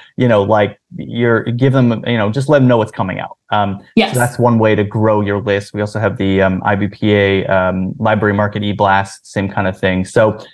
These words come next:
Speaker 1: um, those are some resources. Uh, you mentioned trade reviews. So are librarians, how much when, if something did not have a trade review, would you just not accept it? Or, like, how important are trade reviews, uh, to getting into a library?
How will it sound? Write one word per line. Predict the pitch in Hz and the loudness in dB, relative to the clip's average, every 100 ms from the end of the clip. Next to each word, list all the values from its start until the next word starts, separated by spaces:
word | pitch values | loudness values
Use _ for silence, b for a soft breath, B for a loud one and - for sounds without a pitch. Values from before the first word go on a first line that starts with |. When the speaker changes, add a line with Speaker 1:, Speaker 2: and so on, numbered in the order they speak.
| B - | B -2
Speaker 1:
um, | 104 101 95 - | 0 2 0 -2
those | 127 127 | 2 2
are | 117 | 0
some | - 104 | -2 -2
resources. | 98 101 98 98 90 92 92 | -2 -2 -2 -2 -4 -4 -2
Uh, | 110 104 | 2 2
you | 113 | 4
mentioned | 123 139 120 | 4 2 0
trade | - 120 110 | 0 0 0
reviews. | 113 101 95 92 - | -2 -2 -4 -4 -2
So | - 107 107 104 B B _ _ | 2 4 2 -2 B B _ _
are | 127 131 | -2 2
librarians, | 131 143 131 131 156 165 151 147 139 139 _ _ _ - | 2 2 2 0 0 -2 -2 -2 -4 -10 _ _ _ -6
how | - 151 | -2 0
much | 175 180 - | 0 -2 -2
when, | 127 127 - | -2 -2 -4
if | 135 135 | -6 -2
something | 170 175 147 | 0 2 2
did | 147 | 4
not | 117 120 120 | 4 4 2
have | 127 | 0
a | 110 | -2
trade | - 117 107 | -2 -4 -2
review, | 107 104 98 95 | -4 -2 -2 -2
would | 107 113 113 | 0 0 2
you | 113 | 2
just | 104 104 - | 2 -4 -4
not | 107 101 98 - _ _ - | 0 0 0 -6 _ _ -10
accept | 117 - 147 220 | -6 -2 0 2
it? | 202 | 2
Or, | 127 127 113 - | 4 4 2 0
like, | 120 117 - _ - - | -2 -2 -4 _ -16 -4
how | 151 156 | 0 2
important | 135 131 143 127 113 | 0 0 0 0 -2
are | |
trade | 107 131 107 | -2 -2 -2
reviews, | 107 101 104 98 - - - | -4 -2 -2 -2 -6 -18 -6
uh, | 104 95 95 | -2 -2 -2
to | - 117 101 - | -2 0 0 0
getting | 98 101 | 0 0
into | 98 98 | 0 0
a | |
library? | 92 - 85 | 0 -2 -6